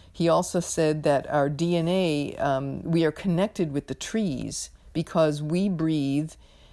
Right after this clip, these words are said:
and the tree breathes what we exhale. And then when it exhales, we need what the tree exhales, right? It exhales oxygen. And that we have a common destiny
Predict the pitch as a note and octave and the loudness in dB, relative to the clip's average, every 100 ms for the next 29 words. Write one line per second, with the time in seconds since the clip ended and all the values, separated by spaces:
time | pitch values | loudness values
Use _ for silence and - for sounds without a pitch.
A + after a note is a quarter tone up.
0 | - - E3+ D#3 D#3 D3+ D3+ - G#3+ G#3+ | -20 -2 0 2 0 0 -2 -2 0 2
1 | G3+ C#3 D3 F#3 F3 D3+ D3+ D3+ D3+ D#3 | 0 0 0 0 0 0 -2 -2 -2 0
2 | E3+ - D3 - A3+ G#3 D#3 - E3+ - | -2 -2 -6 -4 0 2 2 0 -4 -12
3 | - - - - - - E3 D#3+ D#3+ D#3 | -20 -20 -20 -20 -18 -4 0 2 2 0
4 | D3 - A3+ - D#3+ - F#3+ C#3 C3+ C#3 | -2 0 0 0 -4 -4 -2 -2 0 -2
5 | - E3 E3 F#3 E3+ E3 E3 D3 D3 - | -4 -2 0 0 0 0 -2 -2 -4 -6
6 | - C4 C4+ D3 - - D3 G#2+ - - | -4 -2 0 -2 -6 -6 -4 -4 -6 -10
7 | - - B2+ B2+ D#3+ B2+ C3 - C3 C3+ | -12 -8 -4 -4 -4 -6 -8 -6 -6 -6
8 | - A3 A3+ C#3+ - - - - - - | 0 -2 -2 -8 -8 -10 -12 -16 -20 -20
9 | - - - - - - F3+ D3 E3 E3+ | -20 -20 -20 -20 -8 0 2 2 2 2
10 | D#3 D3+ - D#3 D#3+ D#3+ E3+ E3+ - - | 2 0 2 2 2 -2 0 -2 -2 -4
11 | E3 C3+ F2+ | -4 -4 -8